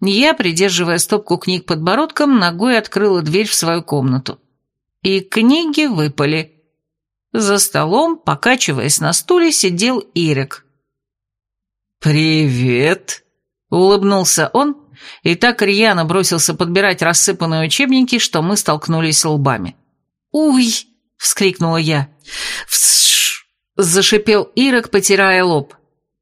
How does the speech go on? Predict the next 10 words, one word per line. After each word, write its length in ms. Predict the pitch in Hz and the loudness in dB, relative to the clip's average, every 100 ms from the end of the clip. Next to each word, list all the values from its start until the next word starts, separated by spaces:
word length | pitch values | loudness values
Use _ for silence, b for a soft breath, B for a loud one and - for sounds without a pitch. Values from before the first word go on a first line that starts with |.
| _ 156 | _ 0
«Ну 420 | 160 156 156 139 | 2 2 0 -2
почему 600 | 143 139 - 165 160 156 | -4 -2 0 0 2 2
у 40 | |
меня 340 | 156 151 151 147 | 2 2 2 0
с 100 | - | -2
тобой 340 | 151 147 143 | -2 0 0
все 200 | 139 135 | 0 -4
так 220 | 139 135 | -4 -6
фатально, 680 | - 147 143 151 139 139 139 | -2 -2 0 0 2 0 0
Лика?» 600 | 151 175 151 - 117 | 0 0 0 -2 -4